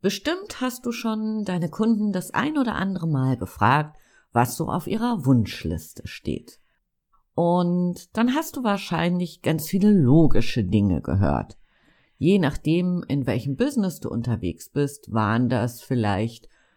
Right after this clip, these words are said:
mehr Gesundheit, mehr Fitness, mehr Kunden, mehr Leichtigkeit, mehr Flow, was auch immer. Doch ist das die ganze Wahrheit?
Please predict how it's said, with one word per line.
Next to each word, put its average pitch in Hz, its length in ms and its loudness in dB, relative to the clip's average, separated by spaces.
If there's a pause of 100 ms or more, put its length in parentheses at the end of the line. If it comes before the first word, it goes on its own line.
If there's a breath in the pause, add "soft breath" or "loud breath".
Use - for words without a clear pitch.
(100)
mehr 104 260 0
Gesundheit, 139 960 0
mehr 147 220 2
Fitness, 165 800 -2 (320 soft breath)
mehr 165 280 2
Kunden, 165 840 6
mehr 156 180 2
Leichtigkeit, 143 1000 0
mehr 143 160 2
Flow, 135 640 2
was 233 280 2
auch 107 220 0
immer. - 440 -2 (880 soft breath)
Doch - 480 0 (340)
ist 156 340 0
das 143 340 -2
die 120 240 -4 (100)
ganze 113 600 0
Wahrheit? 165 680 -4